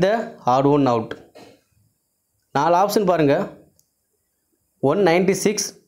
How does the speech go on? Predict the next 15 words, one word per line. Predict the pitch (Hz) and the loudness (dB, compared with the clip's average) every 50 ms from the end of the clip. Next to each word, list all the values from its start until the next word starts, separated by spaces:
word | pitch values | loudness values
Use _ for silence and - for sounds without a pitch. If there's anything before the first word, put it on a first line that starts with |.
| - - | -6 -2
ஃபோர் | 156 156 175 185 165 | -2 0 0 0 0
ஹண்ட்ரட், | 190 165 160 151 160 180 190 - - - - - - | 0 0 2 2 0 0 -2 -4 -8 -10 -14 -4 -2
டூ | 160 170 - - - | 0 0 0 0 0
ட்வென்டி | 151 151 151 147 180 175 - | 0 0 0 0 -2 0 0
ஃபைவ், | 175 170 190 214 208 - - - - 127 131 | 0 0 0 -2 -4 -8 -12 -6 -2 0 0
ஒன் | 143 180 202 311 - - - - _ _ _ _ _ - | 0 0 -2 -6 -8 -14 -20 -20 _ _ _ _ _ -4
டபுள் | 117 120 127 131 131 - | -2 0 0 -2 -2 -2
ஃபோர், | - 127 113 - - - - _ _ _ _ _ _ _ _ _ _ _ _ _ _ _ _ - 131 | -2 -4 -4 -4 -6 -10 -16 _ _ _ _ _ _ _ _ _ _ _ _ _ _ _ _ -4 -2
ஒன் | 147 196 190 - | -2 -2 -2 -2
ஃபார்ட்டி | 127 120 117 117 117 - | -2 -2 -2 -4 -6 -4
ஃபோர் | - 117 113 113 | -2 0 0 2
அதான். | 117 113 120 | 2 0 2
ஓகேங்களா? | 117 123 123 120 117 - - - - - - - - _ _ _ _ _ _ _ _ _ _ | 2 2 2 2 0 -2 -4 -12 -20 -20 -20 -20 -20 _ _ _ _ _ _ _ _ _ _
இது | 160 175 180 185 | 0 2 2 2
நாலுமே | 190 220 233 233 240 240 | 2 2 2 2 0 0